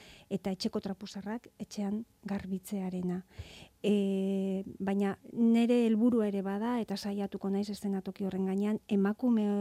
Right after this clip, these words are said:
horre-, hori ez izatea kolore bakarrekoa, baizik eta ikustea ere berak minetik, e, bueno, berak mi-, bere mina daukala, ez? Alabak alde egiten dionean, eta mo-,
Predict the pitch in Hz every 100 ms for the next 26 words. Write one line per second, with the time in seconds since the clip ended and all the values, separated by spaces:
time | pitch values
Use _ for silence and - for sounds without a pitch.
0 | - 226 214 220 - - 214 226 214 214
1 | 202 202 196 196 - 196 185 190 180 185
2 | 190 202 226 233 - 196 190 185 - -
3 | - - 220 - 247 - 233 226 247 269
4 | - - - - 208 220 233 269 - -
5 | 226 294 277 190 - 185 - - - 214
6 | 190 185 185 190 202 196 214 202 214 233
7 | 220 240 214 190 233 226 247 269 202 185
8 | 185 185 202 190 208 - 190 190 196 202
9 | 196 190 190 196 196 196 196 202 220 240
10 | 269 - - - 208 208